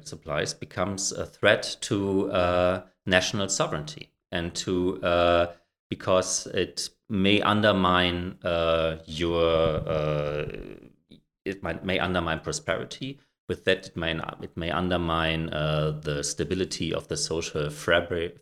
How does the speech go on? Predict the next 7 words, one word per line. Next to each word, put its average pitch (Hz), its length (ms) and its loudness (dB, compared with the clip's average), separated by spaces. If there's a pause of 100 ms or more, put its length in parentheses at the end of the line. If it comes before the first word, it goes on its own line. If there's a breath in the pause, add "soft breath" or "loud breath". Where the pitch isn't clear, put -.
fabric, 82 560 -2
um, 80 480 -2
in 85 160 -2
your 76 160 -2
country. 151 640 -8
Yeah, 101 240 -4 (800 loud breath)
and, 104 480 2